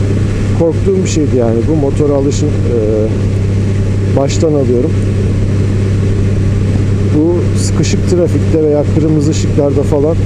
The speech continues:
böyle aralardan geçebilecek miyim, geçemeyecek miyim? E, endişem vardı. Yani genişliği Afrika'dan çok şey değil. Çok fazla geniş değil.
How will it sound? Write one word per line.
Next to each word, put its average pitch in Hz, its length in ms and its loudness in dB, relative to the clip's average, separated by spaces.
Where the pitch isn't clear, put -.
böyle 139 200 2
aralardan 151 600 0
geçebilecek 147 560 0
miyim, 135 200 0
geçemeyecek 135 560 0
miyim? 131 180 0
E, 120 500 0
endişem 147 520 0
vardı. 113 320 0
Yani 131 200 0
genişliği 151 460 0
Afrika'dan 151 580 0
çok 160 120 0
şey 147 200 0
değil. 143 180 0
Çok 147 120 0
fazla 135 440 0
geniş 135 360 -2
değil. 135 160 0